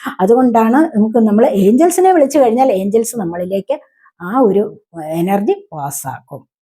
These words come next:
മനസ്സിലായോ? അപ്പോൾ നമുക്ക് മനസ്സ-, മനസ്സിന് നല്ല സമാധാനം കിട്ടും. ആർക്കേഞ്ചൽമാരുണ്ടല്ലോ, അഞ്ച് പേര് അല്ലെങ്കിൽ ഏഴ് പേരൊക്കെ ഉണ്ടല്ലോ. ആർക്കേഞ്ചൽ, ആ, മിഖായേലുണ്ട്, റാഫേലുണ്ട്, അതുപോലെ ഉറിയേൽ, പിന്നെ ശാമുവേൽ, ആർക്കേഞ്ചൽ ഗബ്രിയേൽ ഒക്കെ നിങ്ങൾ വിളിച്ചിട്ട്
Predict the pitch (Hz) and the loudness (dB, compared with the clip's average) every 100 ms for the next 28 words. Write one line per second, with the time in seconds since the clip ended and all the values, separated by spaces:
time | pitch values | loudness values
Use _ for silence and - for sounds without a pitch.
0 | 226 233 185 151 135 - - - 175 180 | -12 -10 -6 -6 -8 -12 -16 -12 -8 0
1 | 320 233 180 208 294 - 175 170 190 185 | 0 0 -2 -4 -4 -4 -4 -4 -6 -6
2 | 196 185 180 202 233 160 196 269 202 180 | -4 -4 -4 -4 -2 -2 -2 0 -2 -2
3 | 190 202 220 233 226 240 185 180 208 214 | -4 -2 0 0 0 0 -2 0 2 2
4 | 240 247 247 240 240 240 214 202 214 220 | 2 2 2 2 0 0 0 0 2 4
5 | 233 226 254 226 208 208 220 214 - 330 | 2 2 2 2 2 0 0 -2 -2 -2
6 | 285 240 220 208 208 202 202 240 - - | 2 2 0 -2 -6 -6 -6 -10 -16 -20
7 | - - 202 202 208 208 208 208 214 226 | -18 -8 -4 -2 -2 0 2 4 4 4
8 | 220 240 254 208 190 220 220 214 214 311 | 4 4 2 0 -2 -2 -2 -2 -2 -4
9 | 262 190 202 214 226 185 185 214 277 - | -4 -6 -4 0 0 0 -2 -2 -4 -10
10 | - - - 196 185 185 180 - 185 185 | -20 -16 -8 -6 -6 -8 -10 -8 -6 -4
11 | 190 214 254 269 175 170 196 196 185 175 | -2 -2 -2 -6 -12 -8 -6 -4 -4 -2
12 | 180 170 208 247 302 - - 370 349 277 | -4 0 2 2 0 -4 -4 0 2 2
13 | 311 247 262 262 311 - 254 247 | 2 4 2 0 -2 0 2 2